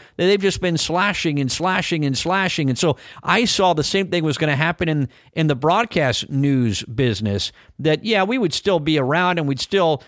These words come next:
be profitable and we'd still be able to employ plenty of people, but our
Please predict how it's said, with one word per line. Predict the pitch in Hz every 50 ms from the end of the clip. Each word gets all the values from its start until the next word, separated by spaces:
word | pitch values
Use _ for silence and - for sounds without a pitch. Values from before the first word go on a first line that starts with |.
| _ _
be | - 147 135
profitable | - - 208 208 226 226 - - 202 196 180 190 202 202 202
and | 190 170
we'd | 147 139 131
still | - - - 190 190 180 175 170 147 - _ _ -
be | 175
able | 190 180 175
to | 160 147
employ | 143 135 - - 185 190 185 170
plenty | - - 175 175 170 160
of | 147
people, | - 190 185 220 180 175
but | 147 156
our | 156 156